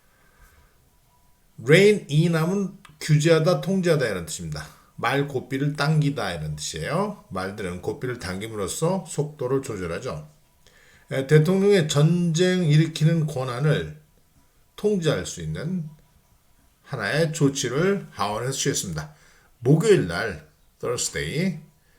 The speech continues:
의회, 즉 하원은요, 이천이 년에 이라크, 이천이 년입니다. 부시 대통령 때 이라크를 침공할 수 있는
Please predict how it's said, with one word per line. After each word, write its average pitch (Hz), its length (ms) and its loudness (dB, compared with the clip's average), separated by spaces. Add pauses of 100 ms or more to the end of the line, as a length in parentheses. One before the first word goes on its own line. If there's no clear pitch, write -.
(240)
의회, 151 540 4 (360)
즉 - 160 -12
하원은요, 147 840 -2 (1400)
이천이 160 720 4
년에 170 840 2
이라크, 147 480 2
이천이 151 480 2
년입니다. 107 500 0
부시 - 220 -8
대통령 92 400 -6
때 175 320 -4 (360)
이라크를 165 560 4
침공할 185 560 2
수 156 180 0
있는 156 480 2